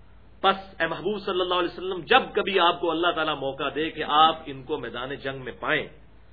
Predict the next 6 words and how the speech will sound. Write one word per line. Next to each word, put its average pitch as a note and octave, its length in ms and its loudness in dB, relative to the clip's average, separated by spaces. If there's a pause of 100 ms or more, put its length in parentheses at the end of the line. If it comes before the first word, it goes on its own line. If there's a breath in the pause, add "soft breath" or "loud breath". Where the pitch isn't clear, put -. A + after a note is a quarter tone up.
(1120)
فَشَرِّدْ G#3 560 0
بِهِمْ D#3 480 -2 (240)
مَنْ E3 200 -4 (120)
خَلْفَهُمْ E3 520 0
لَعَلَّهُمْ D3+ 600 -2
يَذَّكَّرُونَ، D#3 840 -2